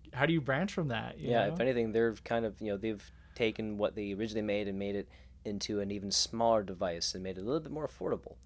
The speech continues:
Speaker 1: Yes, with the
Speaker 2: Which is
Speaker 1: O P Z.
Speaker 2: Yes.
Speaker 1: Yeah.
Speaker 2: And, and this is great.
Speaker 1: Right, 'cause they outsourced the screen. They, they offloaded the screen to the
Speaker 2: Yep.
Speaker 1: screen you have in your pocket, which
Speaker 2: Yeah.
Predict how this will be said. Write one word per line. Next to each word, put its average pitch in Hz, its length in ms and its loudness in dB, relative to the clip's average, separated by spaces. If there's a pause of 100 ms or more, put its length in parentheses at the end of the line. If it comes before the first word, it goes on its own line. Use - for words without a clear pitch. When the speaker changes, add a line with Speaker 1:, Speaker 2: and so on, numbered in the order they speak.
(100)
Speaker 1:
Yes, - 400 -4 (240)
with 131 80 -2
the 120 120 2
Speaker 2:
Which 113 100 0
is 117 120 -2
Speaker 1:
O - 40 -4
P 120 40 -6 (140)
Z. 123 140 -8
Speaker 2:
Yes. 110 420 0
Speaker 1:
Yeah. 127 200 0
Speaker 2:
And, 104 120 -4 (180)
and 98 160 -8
this 92 100 -6
is 117 120 -4
great. - 340 -2 (140)
Speaker 1:
Right, 123 280 0 (200)
'cause 156 100 4
they 143 120 6
outsourced 143 420 4
the 123 60 -6
screen. 156 380 0
They, 135 200 0
they 135 100 2
offloaded 139 540 2
the 123 80 -4
screen 127 420 -4
to 135 80 -6
the 131 80 0
Speaker 2:
Yep. 127 140 8
Speaker 1:
screen 135 160 2
you 135 80 -4
have 135 100 -4
in 131 80 -6
your 131 80 -6
pocket, - 540 -4
which 180 160 -2
Speaker 2:
Yeah. 135 400 12